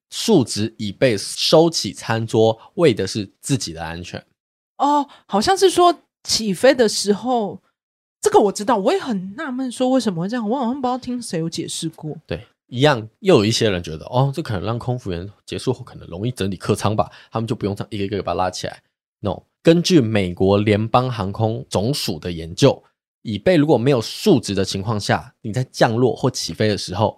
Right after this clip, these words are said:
Speaker 1: 第一是如果有状况的时候，疏散机内乘客会多花十五到四十五秒的时间，因为你要收那些东西。第二，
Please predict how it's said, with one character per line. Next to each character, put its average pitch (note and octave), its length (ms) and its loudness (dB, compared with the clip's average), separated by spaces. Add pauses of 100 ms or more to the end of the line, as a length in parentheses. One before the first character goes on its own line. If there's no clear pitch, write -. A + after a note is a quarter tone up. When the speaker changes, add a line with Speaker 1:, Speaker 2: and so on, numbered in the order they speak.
(140)
Speaker 1:
第 E3+ 240 4
一 E3+ 60 0
是 E3 200 -4 (120)
如 D3 140 4
果 C#3+ 100 8
有 G#2+ 140 2
状 A2+ 320 2
况 A#2+ 180 2
的 G2+ 40 0
时 - 60 -2
候， A2+ 80 4
疏 B2 280 -2
散 A2+ 280 2
机 A2+ 200 -6
内 A#2 120 0
乘 F2+ 200 -6
客 G2+ 120 -2
会 A#2+ 160 0
多 A2 300 2
花 G#2+ 260 2
十 - 420 -4
五 A2+ 120 -2
到 G#2+ 140 2
四 - 200 -4
十 G#2 160 -4
五 F#2+ 80 -2
秒 F#2+ 160 -4
的 E2 80 -6
时 E2+ 220 -8
间， F#2 320 -6 (960)
因 C3 80 0
为 C3 60 6
你 A#2 40 2
要 G2 80 0
收 G2 140 2
那 F#2+ 100 0
些 F2+ 140 -2
东 E2+ 140 -6
西。 - 240 -12 (460)
第 F#3 160 6
二， D3+ 200 4